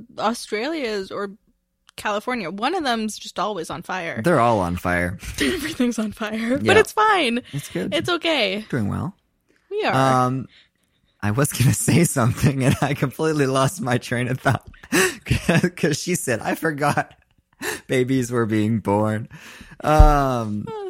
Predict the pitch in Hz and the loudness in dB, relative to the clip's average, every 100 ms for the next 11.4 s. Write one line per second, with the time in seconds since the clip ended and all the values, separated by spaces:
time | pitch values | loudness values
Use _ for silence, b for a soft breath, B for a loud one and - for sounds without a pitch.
0 | B B B _ _ - 123 117 - 101 | B B B _ _ -4 -4 -4 -6 -4
1 | 92 92 - _ _ - 640 - 427 539 | -4 -6 -10 _ _ 4 6 8 8 8
2 | 359 349 - 277 - - - 277 - 285 | 4 2 0 -2 -2 -6 -4 -4 -4 -8
3 | 196 135 _ _ _ _ - 123 B B | -10 -16 _ _ _ _ -8 -6 B B
4 | _ _ _ 277 262 160 147 - 180 190 | _ _ _ -16 -10 -4 -2 2 2 2
5 | 180 120 123 147 127 117 - 123 139 139 | 2 2 4 4 2 0 -2 2 2 4
6 | 139 123 117 151 127 143 110 101 104 110 | 2 2 0 0 -2 -6 -4 -2 -2 0
7 | 104 - - 95 - _ _ _ 113 107 | -2 -6 -16 -20 -20 _ _ _ 0 2
8 | 104 101 101 92 - 95 - 92 87 82 | 2 0 -2 -4 -2 -2 -2 -6 -6 -6
9 | 80 - 92 - 95 85 85 - - 82 | -6 -8 -10 -10 -10 -8 -10 -14 -18 -10
10 | 107 101 92 85 85 85 78 76 - 85 | -8 -4 -4 -2 -2 -4 -6 -8 -4 0
11 | 90 92 92 107 | 2 2 -2 -6